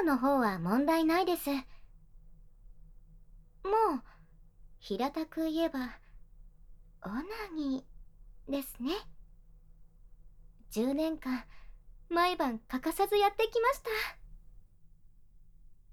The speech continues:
た。ん？はあ？そっちこそ、今更何言ってんですか？どこの誰が姉で母だ？昨日、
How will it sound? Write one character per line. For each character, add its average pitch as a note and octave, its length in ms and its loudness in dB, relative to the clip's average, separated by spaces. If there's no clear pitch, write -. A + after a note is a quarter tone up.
た。 - 60 -10
ん？ F4+ 140 -6
は B3 480 2
あ？ F#4+ 40 6
そ - 240 -12
っ G#3 140 -4
ち - 180 -8
こ D4 140 2
そ、 G3+ 220 -2
今 D#4+ 300 4
更 G4 240 4
何 F4+ 180 4
言 - 80 4
っ - 20 -20
て D4+ 140 4
ん C#4 60 4
で C4+ 80 6
す B3+ 100 -4
か？ A#3 260 0
ど C#4 280 4
こ F4 180 0
の B3 200 2
誰 F#4 360 6
が B3 240 2
姉 B3 140 2
で C#4 120 6
母 D4+ 560 4
だ？ - 240 -2
昨 A3 340 0
日、 B3 320 0